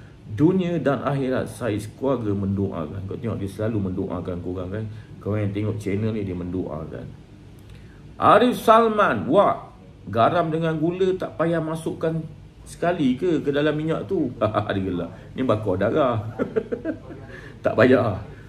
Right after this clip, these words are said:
Pohat Saad, "Assalamualaikum Wak Jas." "Waalaikumsalam. Minta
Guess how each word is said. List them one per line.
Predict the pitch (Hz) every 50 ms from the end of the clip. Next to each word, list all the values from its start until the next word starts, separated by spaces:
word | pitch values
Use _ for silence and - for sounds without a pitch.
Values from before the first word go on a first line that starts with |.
| - - - - -
Pohat | 156 190 202 190 220 208 190 - -
Saad, | - - 185 180 151 135 92 71 - - - - -
"Assalamualaikum | - 180 175 - 196 190 196 190 180 185 190 185 185 202 190 185
Wak | 190 - 156
Jas." | 156 202 180
"Waalaikumsalam. | 143 127 147 151 165 170 165 175 165 165 151 127 104
Minta | 120 135 165 180 170 - - -